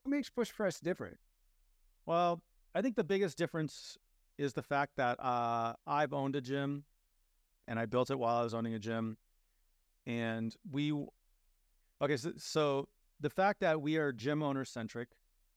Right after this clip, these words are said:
Speaker 2: definitely separates us from a lot of the older legacy players. Some of the newer softwares, and I think this is a trend in all software,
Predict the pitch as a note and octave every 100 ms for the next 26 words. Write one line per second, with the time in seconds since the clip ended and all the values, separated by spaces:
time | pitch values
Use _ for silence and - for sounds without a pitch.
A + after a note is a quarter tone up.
0 | _ - B2 C3+ D3+ C3+ C3 A#2+ A#2+ A2+
1 | A#2 A2+ - A#2+ A2 A2+ A#2 A#2+ A#2+ A2+
2 | B2 A2+ A2+ G#2+ G2+ - G#2+ G#2+ G#2 A2+
3 | - F#3+ G#3+ F3+ D#3 D#3 D#3 D3+ C#3+ D#3+
4 | D3+ D#3 A#3+ G3+ F#3+ D#3 D#3 C3+ B2 B2
5 | C3 A2+ A#2 G#2